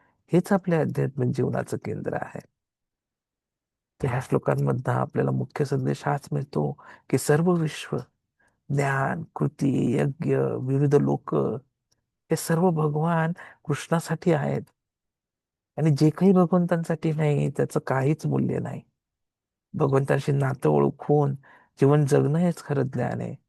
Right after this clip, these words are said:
मुक्ती आणि भक्तीचं द्वार आहे. त्यामुळे आपल्यासाठी एकदम प्रॅक्टिकल विचार करायला गेला तर चार महत्त्वपूर्ण सूचना निघतात. पहिलं, प्रत्येक गोष्टीला परमेश्वराची ऊर्जा मानणारी दृष्टी जोपासा.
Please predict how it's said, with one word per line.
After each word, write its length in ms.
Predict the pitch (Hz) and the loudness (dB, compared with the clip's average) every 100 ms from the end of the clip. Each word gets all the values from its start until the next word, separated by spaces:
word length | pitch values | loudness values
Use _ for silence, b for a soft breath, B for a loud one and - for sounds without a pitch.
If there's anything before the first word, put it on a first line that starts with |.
| _ _ _ _ - | _ _ _ _ -2
मुक्ती 420 | 127 - - 143 | -2 -2 0 2
आणि 120 | 135 | 2
भक्तीचं 580 | 131 123 - 135 - 131 | -2 -6 -4 -6 -2 -4
द्वार 300 | 127 123 120 | -2 -2 -2
आहे. 280 | 117 120 127 _ _ _ _ _ _ _ _ _ _ | -6 -8 -16 _ _ _ _ _ _ _ _ _ _
त्यामुळे 240 | 127 131 127 | -4 -2 -2
आपल्यासाठी 640 | 143 151 131 147 - 147 | -2 -2 -2 -6 -4 -2
एकदम 300 | 135 127 139 | -2 -2 -6
प्रॅक्टिकल 560 | 139 151 - - 147 147 | -4 -6 -6 -8 -4 -4
विचार 300 | 131 135 143 | -2 -4 -4
करायला 380 | 143 143 139 139 | -4 -4 -2 -2
गेला 220 | 135 143 | -2 -2
तर 140 | 151 143 _ - - | -2 -6 _ -20 -2
चार 220 | 143 156 | 0 2
महत्त्वपूर्ण 680 | 143 127 143 160 156 151 180 | 0 -2 -2 -2 -2 -2 -2
सूचना 400 | 165 151 - 139 | -2 -4 -4 -6
निघतात. 460 | 123 127 - 135 139 - b b b b _ - | -6 -6 0 0 0 -8 b b b b _ 2
पहिलं, 420 | 139 143 156 185 B B - | 4 6 6 4 B B -8
प्रत्येक 400 | 143 _ 156 160 | -8 _ -2 -2
गोष्टीला 460 | 139 139 - 147 143 | -4 -4 -4 -2 -2
परमेश्वराची 880 | - 131 135 139 - 135 135 - | -2 -4 -2 -4 -2 0 0 0
ऊर्जा 440 | - 135 127 135 143 | 0 2 0 0 -2
मानणारी 480 | 131 131 131 143 | -2 0 0 2
दृष्टी 480 | 147 135 123 - - | 2 2 -2 -2 -2
जोपासा. 520 | 151 131 - - - | 0 0 -4 -8 -10